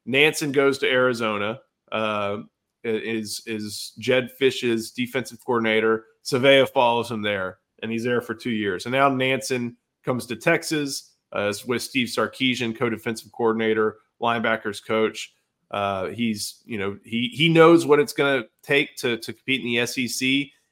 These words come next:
and he found a familiar friend, uh, to help the Longhorns in that area. And so that kinda says a lot to me that Johnny Nansen, who's seen a lot of football, was part of some, uh, quality coaching staffs, decided that, you know what,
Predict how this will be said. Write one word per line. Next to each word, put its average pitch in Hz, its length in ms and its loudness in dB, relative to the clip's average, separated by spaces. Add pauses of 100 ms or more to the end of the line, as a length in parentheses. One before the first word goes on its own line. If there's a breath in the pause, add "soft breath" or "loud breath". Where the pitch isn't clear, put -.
(120)
and 117 280 -2
he 131 300 -6
found 143 340 2
a 135 40 -4
familiar 139 480 2
friend, 139 540 -2 (280)
uh, 110 240 0
to 110 240 -4
help 127 420 -2
the 117 80 -2
Longhorns 113 560 -2
in 113 100 -4
that 113 220 -2
area. 110 540 0 (240)
And 107 180 -8
so 135 140 2
that 175 180 4
kinda 220 220 4
says 151 340 0
a 143 40 0
lot 131 260 2
to - 40 -8
me 120 180 0
that 98 200 -6
Johnny 135 320 0
Nansen, 117 480 -4
who's 113 240 -6
seen 131 160 -2
a 123 60 0
lot 120 140 4
of 117 120 -6
football, 113 400 0
was 101 260 -6 (380 soft breath)
part 127 260 2
of 110 100 -4
some, 104 320 -8
uh, 104 160 -6
quality 120 400 0
coaching 113 440 -4
staffs, 101 640 -4 (220)
decided 113 540 0
that, 104 320 -2
you 123 100 -6
know 123 120 0
what, 127 340 2